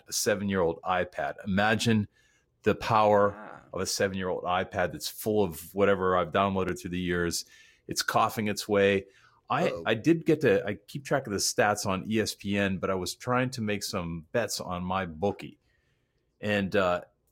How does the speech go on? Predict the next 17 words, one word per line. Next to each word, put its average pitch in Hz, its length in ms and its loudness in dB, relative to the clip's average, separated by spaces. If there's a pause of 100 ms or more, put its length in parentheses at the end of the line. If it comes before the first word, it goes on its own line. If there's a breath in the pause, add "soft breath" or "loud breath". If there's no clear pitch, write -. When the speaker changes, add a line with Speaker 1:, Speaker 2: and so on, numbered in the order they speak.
(140)
Speaker 1:
I 101 60 -2
missed 139 340 0
it 143 180 -4
'cause, 90 540 -4
you 98 80 -10
know, 90 100 -6
the, 90 280 -6
the 92 100 -10
stupid - 400 -4
iPad 104 540 0
w-, 95 260 -4
wasn't 98 320 -4
keeping 95 340 -4
up 92 240 2
and 90 100 -2
it 87 100 -6
crashed. 92 600 0